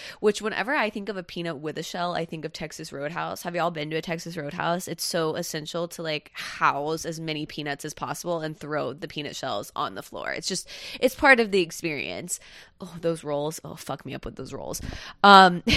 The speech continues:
<laughs> so he says when he came to America, he started to research the best place to buy peanuts in the shell because most Americans buy them already shelled.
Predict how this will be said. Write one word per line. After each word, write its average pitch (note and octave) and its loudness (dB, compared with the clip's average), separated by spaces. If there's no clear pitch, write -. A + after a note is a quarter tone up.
<laughs> - -10
so B3+ 6
he C#4 4
says A#3 2
when A#3 0
he B3+ 2
came A3 2
to G#3+ 4
America, B3+ 2
he B3 4
started G3+ 4
to F#3 0
research F3+ -2
the E3+ -8
best E3+ 2
place E3 -6
to E3+ -8
buy D#3+ -2
peanuts F#3 -8
in D#3+ -8
the E3 -6
shell B3+ 2
because E3+ -2
most D#3+ -2
Americans D#3 -2
buy D3 2
them D3 0
already C#3+ -2
shelled. E3+ 2